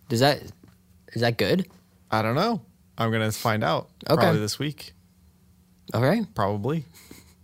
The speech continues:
Speaker 2: Why don't, I'm putting it on my calendar, mental calendar.
Speaker 1: I mean, I won't be here.
Speaker 2: Yeah,
Speaker 1: So
Speaker 2: I
Speaker 1: I
Speaker 2: hate
Speaker 1: don't
Speaker 2: that.
Speaker 1: know.
Speaker 2: I hate so much the way that you and, and Ethan and Lindsay are all leaving me.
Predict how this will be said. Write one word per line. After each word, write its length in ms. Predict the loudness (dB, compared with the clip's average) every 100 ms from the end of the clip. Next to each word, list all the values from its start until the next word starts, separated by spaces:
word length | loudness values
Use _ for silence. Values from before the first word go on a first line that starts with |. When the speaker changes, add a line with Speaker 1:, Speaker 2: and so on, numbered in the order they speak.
| _
Speaker 2:
Why 140 | -4
don't, 220 | -2 -4 -12 -20 -6
I'm 240 | -4 -4 -10 -20 -16 -8
putting 200 | -6 -4
it 60 |
on 200 | -4 -4
my 80 | -6
calendar, 480 | -6 -6 -4 -6 -10 _ _ -20
mental 320 | -10 -8 -8 -8
calendar. 480 | -8 -6 -8 -10 -14 _ _ _ -20 -14 -12 -2
Speaker 1:
I 60 |
mean, 240 | 2 4 4
I 140 | 4
won't 240 | 2 0
be 140 | 0 0
here. 340 | 0 -2 -2 -10 -20 -6 -6 -6 -20 -20 -20 -20 -20 _ _
Speaker 2:
Yeah, 140 | 2
Speaker 1:
So 60 | 4
Speaker 2:
I 20 |
Speaker 1:
I 40 |
Speaker 2:
hate 40 | 6
Speaker 1:
don't 160 | 4
Speaker 2:
that. 160 | 4 2
Speaker 1:
know. 180 | 0 -2
Speaker 2:
I 60 | 0
hate 180 | 0 0
so 180 | 0 0
much 340 | 0 -2 -4
the 80 | 0
way 200 | 0 0
that 300 | -2 -4 -4
you 180 | -4 -2
and, 280 | -2 -4 -6 -14 -20 -20 _ -8
and 220 | -6 -4
Ethan 640 | -6 -4 -6 -4 -4 -2
and 440 | -2 -2 -4 -4 -4
Lindsay 380 | -4 -4 -4
are 80 | -4
all 220 | -2 -4
leaving 320 | -4 -6 -6 -6
me. 240 | -6 -8